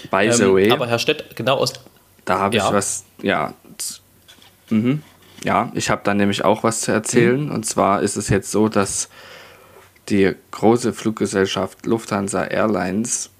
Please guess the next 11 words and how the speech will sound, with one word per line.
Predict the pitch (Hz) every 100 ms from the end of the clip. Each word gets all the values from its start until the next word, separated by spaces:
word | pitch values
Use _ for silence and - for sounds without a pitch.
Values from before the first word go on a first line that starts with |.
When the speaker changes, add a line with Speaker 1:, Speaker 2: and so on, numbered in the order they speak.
| _ _ _ _ -
Speaker 1:
ihre | 107 101 95
Bewerbung | 98 95 104 107 95 -
wieder | 101 98
geöffnet | - 62 87 - 78 -
hat. | 82 - - - _ _ _ _ - - - - _ _ _ -
Und | 101 101 101 -
ich | 98 -
mich | 95 - - -
gestern | 98 104 - 90
Abend | 87 90 104 107 - - -
demzufolge | 98 98 - - 92 95 104 113